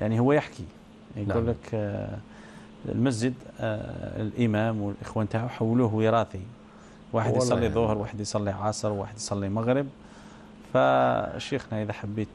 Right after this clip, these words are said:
Speaker 1: تجيب
Speaker 2: والله
Speaker 1: على هذا
Speaker 2: لا،
Speaker 1: السؤال
Speaker 2: هذا،
Speaker 1: أم
Speaker 2: لا،
Speaker 1: حبيت،
Speaker 2: هذا،
Speaker 1: آه،
Speaker 2: هذا الشيء، هذا الشيء،
Speaker 1: آه.
Speaker 2: هذا، هذا عنده علاقة بالإدارة. هذا أمر، هذا أمر يرفع إلى الإدارة ولا يرفع إلى
Speaker 1: يرفع
Speaker 2: الفتوى.
Speaker 1: إلى
Speaker 2: إيه.
Speaker 1: مديريات الشؤون الدينية
Speaker 2: مديرية.
Speaker 1: والأوقاف
Speaker 2: هذا
Speaker 1: وليس
Speaker 2: أمر،
Speaker 1: إلى الفتوى.
Speaker 2: نعم، نعم، ليس الفتوى.
Speaker 1: نعم.
Speaker 2: نعم،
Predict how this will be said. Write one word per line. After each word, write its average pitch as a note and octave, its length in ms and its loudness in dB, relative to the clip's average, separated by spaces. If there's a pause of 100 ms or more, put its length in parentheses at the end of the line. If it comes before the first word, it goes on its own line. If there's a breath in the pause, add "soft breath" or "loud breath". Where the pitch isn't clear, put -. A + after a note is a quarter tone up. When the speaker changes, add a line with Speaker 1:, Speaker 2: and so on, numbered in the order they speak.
Speaker 1:
تجيب G#2+ 140 0
Speaker 2:
والله B2 160 6
Speaker 1:
على B2 80 6
هذا C3+ 100 6
Speaker 2:
لا، C3 80 6
Speaker 1:
السؤال A2+ 220 2
Speaker 2:
هذا، A#2+ 360 2
Speaker 1:
أم A#2 60 -2
Speaker 2:
لا، A2+ 240 2
Speaker 1:
حبيت، F#2+ 220 0
Speaker 2:
هذا، G#2+ 100 2
Speaker 1:
آه، F#2+ 160 -2
Speaker 2:
هذا G2+ 100 -2
الشيء، F2 280 -4
هذا F#2 360 -4
الشيء، G2 360 -2
Speaker 1:
آه. F#2 120 0
Speaker 2:
هذا، F#2 380 0
هذا F2+ 540 0
عنده F2+ 320 -4
علاقة F#2+ 300 0
بالإدارة. F2 520 0
هذا E2+ 280 -4
أمر، G2 260 -4 (440 loud breath)
هذا G#2+ 220 4
أمر A2 80 2
يرفع G#2+ 340 4
إلى G#2+ 200 0
الإدارة G2+ 540 2
ولا G#2+ 200 0
يرفع F#2+ 260 0
إلى G2+ 100 0
Speaker 1:
يرفع A#2+ 280 4
Speaker 2:
الفتوى. A#2+ 160 2
Speaker 1:
إلى B2 100 4
Speaker 2:
إيه. B2 60 2
Speaker 1:
مديريات B2 400 2
الشؤون A#2 240 -2
الدينية A2+ 340 4
Speaker 2:
مديرية. F#2 180 2
Speaker 1:
والأوقاف A2+ 520 2
Speaker 2:
هذا B2 60 2
Speaker 1:
وليس C3+ 220 2
Speaker 2:
أمر، A#2+ 140 2
Speaker 1:
إلى C3+ 100 4
الفتوى. A#2+ 300 2
Speaker 2:
نعم، G2 240 -4
نعم، E2+ 300 -4
ليس E2+ 200 -10
الفتوى. F#2+ 240 -4
Speaker 1:
نعم. A2 160 2
Speaker 2:
نعم، D#2 80 -10